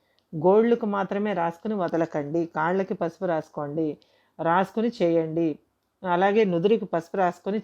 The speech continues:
చేయండి, చాలా మంచిది. ఆ వైభవలక్ష్మి చాలా వేగంగా కటాక్షిస్తుంది. అట్లాగే అంతా అయిపోయిన తర్వాత కర్పూరం ధూపంగా వేయండి. ఇప్పుడు ఏవో ఒకటి వస్తున్నాయి కదా, ధూపం తాలూకు కుండీలు లాంటివి వస్తున్నాయి,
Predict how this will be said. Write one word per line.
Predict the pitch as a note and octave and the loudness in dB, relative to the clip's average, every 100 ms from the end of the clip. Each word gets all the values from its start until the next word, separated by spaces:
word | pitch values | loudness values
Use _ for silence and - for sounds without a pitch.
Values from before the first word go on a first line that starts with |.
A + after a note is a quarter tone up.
| - | -2
చేయండి, | D#3 D3 D3+ D3+ - _ | -2 -2 -4 -4 -6 _
చాలా | D#3+ E3+ G3 A#3 | 0 2 4 4
మంచిది. | A3 D#3+ D3 D#3+ C3+ - _ _ _ _ _ _ _ - | 2 -2 -4 -6 -6 -12 _ _ _ _ _ _ _ -6
ఆ | E3 | 0
వైభవలక్ష్మి | E3+ F#3+ G3+ G#3+ G3+ - A3+ G3 | 4 4 2 0 0 -2 -6 -2
చాలా | F#3 F#3 | -2 -2
వేగంగా | D3+ E3+ F#3+ G#3 G#3+ A#3+ | -2 0 0 0 0 -2
కటాక్షిస్తుంది. | A3 D#3+ E3 D#3+ D#3+ - - C#3 C#3 E3 C#3 - _ _ _ _ _ _ _ _ - | -2 0 0 -2 -8 -8 -10 -8 0 0 0 -8 _ _ _ _ _ _ _ _ -10
అట్లాగే | E3 F3 E3+ G#3 - _ _ _ _ _ F3 | -4 0 2 0 -2 _ _ _ _ _ -2
అంతా | F#3 G#3 | 2 4
అయిపోయిన | A3+ F#3+ F3 G#3+ F#3 | 6 4 2 0 0
తర్వాత | F3 E3+ E3 | 0 -2 -2
కర్పూరం | G#3 - F3+ - C4+ C#4 B3 A#3+ A3 | -6 -2 -2 0 2 4 4 2 -4
ధూపంగా | - F#3+ G3+ G3+ E3 G#3 | -2 -2 0 -2 -2 -2
వేయండి. | F#3 D#3+ D3 C#3+ C#3+ D#3+ E3+ C#3+ - _ _ _ _ _ - | 0 0 0 -2 -2 0 2 0 -8 _ _ _ _ _ -8
ఇప్పుడు | E3+ F#3 | -4 2
ఏవో | F#3 F3+ G#3+ | 4 4 4
ఒకటి | A3 G3+ G#3+ | 0 0 0
వస్తున్నాయి | F#3 E3 A#3 A3 G3+ | 0 -2 0 0 0
కదా, | F3 E3+ | -2 -2
ధూపం | D#3+ F3+ F#3 F#3+ | -2 -2 -2 -2
తాలూకు | F#3 F3+ E3+ F3 | 0 0 0 -4
కుండీలు | - F3 F#3+ G3 | -4 0 2 2
లాంటివి | F3 E3 E3+ | 2 0 -4
వస్తున్నాయి, | D3+ E3+ D#3+ G#3+ | -4 -8 -6 -8